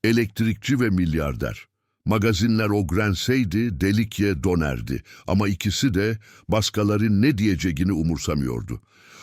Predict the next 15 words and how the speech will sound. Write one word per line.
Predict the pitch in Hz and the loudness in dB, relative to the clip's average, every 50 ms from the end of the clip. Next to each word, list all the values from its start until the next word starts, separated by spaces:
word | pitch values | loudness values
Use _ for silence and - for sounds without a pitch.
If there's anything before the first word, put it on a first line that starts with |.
| - | -4
Hayatlarında | - 101 117 135 131 120 - 127 139 127 123 120 113 101 101 - - | 0 0 2 2 0 0 0 0 0 2 2 2 2 0 -2 0 0
ilk | 147 160 147 - - - | 0 0 0 0 -4 -2
kez | - 123 135 139 123 - - - _ _ - _ - | -2 0 0 -2 -4 -8 -10 -14 _ _ -8 _ 0
ikisi | 120 110 - - 156 - - 156 120 | 0 2 2 2 2 2 2 2 2
de | 87 117 127 143 147 143 | 2 2 2 0 -2 -2
kendilerini | - - 123 120 120 110 117 120 123 120 120 135 135 | -2 0 2 2 2 2 4 4 4 4 4 2 2
gerçekten | 98 110 113 113 92 117 113 85 - 127 117 | 2 2 2 2 2 0 -2 0 0 0 0
anlayan | 110 101 101 101 107 113 123 127 123 92 | 2 2 2 2 0 0 0 0 0 2
birini | 98 101 95 101 117 101 | 2 2 2 2 2 2
bulmuşlardı. | 82 92 90 82 85 82 - - 78 71 65 62 60 67 64 - - - - - - - _ | 0 0 0 0 0 -2 -2 -4 -4 -4 -4 -4 -4 -4 -6 -6 -10 -18 -20 -20 -20 -12 _
Zeynep | - 76 127 123 131 143 147 - | 0 2 2 4 2 0 0 0
unuttuğu | 135 127 127 123 - - 120 131 135 123 110 | 2 2 2 2 0 0 2 2 2 4 2
bir | 127 120 104 80 | 2 0 2 2
dünyayı | 95 110 110 107 110 107 107 110 113 113 | 2 4 4 4 4 2 2 0 0 0
keşfediyordu. | 92 - 104 90 - - - 87 73 67 73 65 64 62 57 65 60 | 0 0 0 0 0 -2 -2 -2 -2 -2 -2 -2 -2 -4 -4 -6 -6